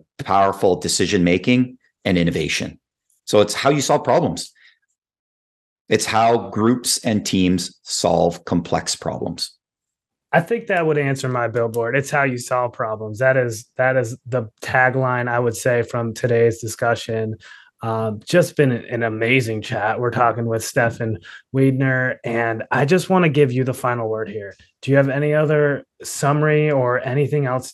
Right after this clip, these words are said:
Speaker 2: that we haven't touched on yet that you think our listeners would wanna hear about?
Speaker 1: I think that's it. It, it, we know that healthcare is a very complex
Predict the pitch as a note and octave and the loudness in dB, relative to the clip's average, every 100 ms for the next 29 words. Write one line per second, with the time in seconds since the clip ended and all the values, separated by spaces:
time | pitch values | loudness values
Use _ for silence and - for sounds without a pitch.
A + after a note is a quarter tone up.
0 | - B2 A#2 C3+ D3 D3 A#2+ - A#2 - | 0 0 2 2 2 0 -2 -2 -2 0
1 | C#3 D3+ D3 B2+ B2 C3+ C3+ B2 B2 A#2+ | 0 2 0 0 -2 -2 -4 -4 0 0
2 | A2+ A2 A#2 G#2+ A#2 A2+ G#2+ F#2+ F2+ F2+ | 0 -4 -4 -6 -4 -2 -2 -4 -10 -12
3 | G#2 - - _ _ _ _ _ - A2+ | -12 -12 -16 _ _ _ _ _ -2 0
4 | A2+ C3 C#3+ - B2 B2 - C3 A#2 G#2+ | 2 2 0 2 0 0 2 2 4 2
5 | A#2+ C#3+ C#3 A2 A2+ G#2 A2+ B2+ B2+ G#2+ | 2 0 0 0 2 2 2 2 2 0
6 | - A#2 B2+ - A#2+ A2 G2 G2 E2 G#2 | 0 0 0 0 2 2 2 0 0 2
7 | A2+ A2 G#2+ - G#2 G#2 - - | 2 0 -4 0 0 0 -4 -6